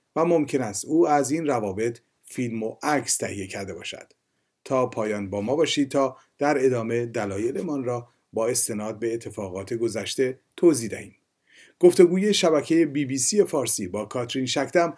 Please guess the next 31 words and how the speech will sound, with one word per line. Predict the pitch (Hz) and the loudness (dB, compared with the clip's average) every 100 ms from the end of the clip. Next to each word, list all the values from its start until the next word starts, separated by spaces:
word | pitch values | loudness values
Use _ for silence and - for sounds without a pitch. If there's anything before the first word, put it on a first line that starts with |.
| - _ | -14 _
تحلیلگر | - 165 151 156 160 180 | -2 2 2 2 4 4
یهودی | 180 156 120 117 139 | 4 4 2 0 0
و | 143 147 | 2 0
ستون | 147 - 139 143 | -2 -4 -4 -2
نویس | 135 143 156 - | 0 0 -2 -2
سابق | 165 139 120 139 | 0 0 -2 -2
سایت | 165 - 151 156 | -2 0 -2 0
رهبر | 143 113 113 127 | -2 -2 -2 -2
جمهوری | 117 107 | -2 -6
اسلامی، | 98 - 131 143 139 _ _ _ | -6 -2 0 -2 -4 _ _ _
بیش | 139 135 | -2 0
از | 131 113 | 0 0
هر | 135 165 | -2 -2
چیز | - 165 151 - | -4 -6 -6 -4
باعث | 123 87 117 135 | -2 -2 -4 -4
شوق | 120 - 117 104 | -2 0 0 -2
و | 107 | -2
ذوق | 104 156 160 | 2 4 4
مقامات | 160 135 101 101 127 | 0 -2 -4 -4 -4
ارشد | 151 117 101 113 135 | -4 -4 -4 -4 -2
نظام | 139 117 113 139 | -2 -2 -2 -4
جمهوری | 117 104 | -4 -6
اسلامی | 90 - 127 180 - - - _ - | -6 -4 -2 -2 -4 -10 -20 _ -4
و | 131 | 0
رسانه‌های | 165 - 135 107 95 113 135 | 2 2 0 -4 -6 -2 0
وابسته | 127 110 101 - 127 | 0 0 -2 -2 -2
به | 120 | -2
آنها | 107 95 120 127 | -4 -4 -4 -2
مانند | 135 113 98 101 110 107 _ - | -4 -4 -4 -4 -4 -6 _ -8
روزنامهٔ | 127 120 113 98 98 | -4 -2 -4 -4 -4
کیهان، | 98 - 120 117 151 156 | -4 -2 0 2 0 -2